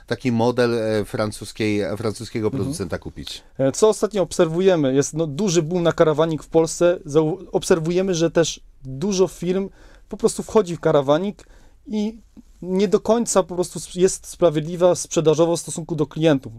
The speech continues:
Speaker 2: Czyli sprzedaje samochody, nie mając autoryzacji. Co to za sobą niesie? Kupno kampera to jest jedno, ale jego
Speaker 1: Mhm.
Speaker 2: obsługa. Mamy tutaj dużo urządzeń, medium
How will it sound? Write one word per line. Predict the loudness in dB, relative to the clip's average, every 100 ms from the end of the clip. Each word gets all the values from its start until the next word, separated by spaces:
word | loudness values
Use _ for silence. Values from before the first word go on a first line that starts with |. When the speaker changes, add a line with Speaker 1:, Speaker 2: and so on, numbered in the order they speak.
| -18 -8
Speaker 2:
Czyli | -4 -4 -6
sprzedaje | -8 -2 2 4 2
samochody, | 0 0 2 0 0 0 -4 -14 -16 -2
nie | 0
mając | 4 2 0 -2
autoryzacji. | 0 2 4 4 2 -2 -20 -20 -6
Co | -2
to | 0
za | 0
sobą | 0 0 0
niesie? | 0 0 -2 -16 -20 -20 -20 _ -14
Kupno | -10 -2 0
kampera | 2 2 4 2
to | 0
jest | -2 2
jedno, | 2 2 0 0
ale | 0
jego | 2
Speaker 1:
Mhm. | -2 -2
Speaker 2:
obsługa. | -4 -2 2 2 0 -10 -2
Mamy | 2 2
tutaj | 0 0 0
dużo | 2 4 4
urządzeń, | 4 2 2 2 0 2
medium | 2 2 2 2